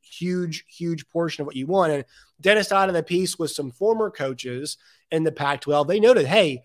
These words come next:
being on T V is important. That visibility is very, very important for our recruiting profile." I think those things have been echoed a bunch, but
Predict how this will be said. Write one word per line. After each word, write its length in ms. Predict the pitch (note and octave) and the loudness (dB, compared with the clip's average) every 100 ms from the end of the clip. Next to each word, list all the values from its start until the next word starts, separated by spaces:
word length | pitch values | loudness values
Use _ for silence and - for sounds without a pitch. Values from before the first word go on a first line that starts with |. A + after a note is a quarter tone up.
| _ _ - | _ _ -8
being 220 | C#3+ G#3+ B3 | 0 2 4
on 160 | A#3 | 4
T 180 | A3 G#3+ | 2 -4
V 160 | G#3 G#3 | -2 -2
is 120 | F#3 | -2
important. 440 | E3+ F3+ G3 C3 | -2 0 -2 -2
That 180 | D3+ G3+ | -6 -4
visibility 680 | F3 G3+ F#3 F#3+ G#3+ E3+ D3+ | -2 0 0 2 2 2 0
is 140 | D3 | -2
very, 600 | B2 C3 D#3 E3 D3+ B2 - B2 | -6 -4 -2 -2 -4 -6 -14 -8
very 400 | D3 G#3 F#3 D3+ | -4 0 2 0
important 560 | C3+ B2 C3+ C3 D3 | -2 -4 -6 -6 -8
for 160 | D3+ C#3 | -8 -6
our 80 | C3 | -6
recruiting 520 | B2+ - D#3+ D#3 C#3+ | -8 -10 -8 -8 -10
profile." 600 | C3 B2 B2 A#2 B2 C#3 | -12 -14 -12 -12 -12 -14
I 380 | _ _ _ _ - | _ _ _ _ -4
think 140 | G#3+ | 4
those 160 | F#3+ F3 | 4 4
things 180 | F#3 | 4
have 120 | E3+ D#3 | 4 4
been 80 | |
echoed 260 | E3 F3 D3 | 2 2 0
a 40 | |
bunch, 360 | B2+ C3 B2+ - - _ _ | 0 -2 -4 -8 -16 _ _
but 300 | - E3 A#2+ | 6 6 6